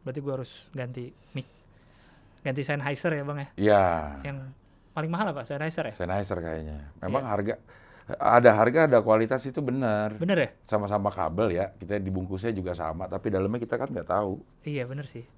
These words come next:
Speaker 2: Dalamnya kita
Speaker 1: Apalagi kalau saya nge-, pernah ngobrol sama orang audio produksi tuh,
Speaker 2: Eh?
Speaker 1: audio paling menentukan tuh semuanya.
Speaker 2: Iya.
Speaker 1: Ya, ujung colokannya, ya kabelnya.
Speaker 2: Kabelnya, jacknya,
Speaker 1: Ya,
Speaker 2: kabelnya
Speaker 1: kalau
Speaker 2: juga.
Speaker 1: visual kan video ya udahlah gitu.
Speaker 2: Iya.
Speaker 1: Itu
Speaker 2: Dan,
Speaker 1: semua berpengaruh.
Speaker 2: eh, eh,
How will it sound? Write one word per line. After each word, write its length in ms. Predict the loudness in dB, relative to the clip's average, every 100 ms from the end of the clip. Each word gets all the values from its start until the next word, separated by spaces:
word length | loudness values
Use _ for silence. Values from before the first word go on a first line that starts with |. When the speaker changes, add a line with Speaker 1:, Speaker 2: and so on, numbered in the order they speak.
| _
Speaker 2:
Dalamnya 320 | -8 -6 -6
kita 80 | -4
Speaker 1:
Apalagi 220 | -2 -2 0
kalau 320 | 2 2 0
saya 320 | -4 -4 -4
nge-, 160 | -6 -6
pernah 240 | -4 -2
ngobrol 320 | -4 -4 -4
sama 320 | -4 -4 -6
orang 240 | -6 -6 -4
audio 480 | -4 -2 0 -2 -4
produksi 400 | -4 -4 -4 -6
tuh, 160 | -6 -6 -2
Speaker 2:
Eh? 240 | -2 -2 -8 -10 -4
Speaker 1:
audio 480 | -2 0 0 0
paling 400 | 0 -4 -4 -6 -8 -14 -20 _ _ -6
menentukan 480 | -4 -2 -4 -4 -4
tuh 160 | -4 -12 -12
semuanya. 640 | -4 0 2 2 2 -2 -2
Speaker 2:
Iya. 320 | 2 2 0 -2
Speaker 1:
Ya, 100 | -6 -4
ujung 240 | -6 -6 -6
colokannya, 560 | -4 -4 -2 0 0
ya 80 | 0
kabelnya. 560 | -2 -4 -2 0 2 4
Speaker 2:
Kabelnya, 400 | 4 2 0 -4 -6
jacknya, 240 | -4 -6 -4
Speaker 1:
Ya, 80 | -4
Speaker 2:
kabelnya 160 | -2
Speaker 1:
kalau 160 | 2 2
Speaker 2:
juga. 80 | 2
Speaker 1:
visual 260 | 0 2 2
kan 80 | 0
video 220 | 0 2
ya 80 | 0
udahlah 400 | -2 -2 -2 -4 -8
gitu. 160 | -10
Speaker 2:
Iya. 160 | -8 -10
Speaker 1:
Itu 100 | -2
Speaker 2:
Dan, 160 | 2 4
Speaker 1:
semua 160 | 2 0
berpengaruh. 560 | -2 -4 -4 -4 -6 2
Speaker 2:
eh, 640 | 6 8 10 10 10 8 4 -4 -12
eh, 360 | 0 2 4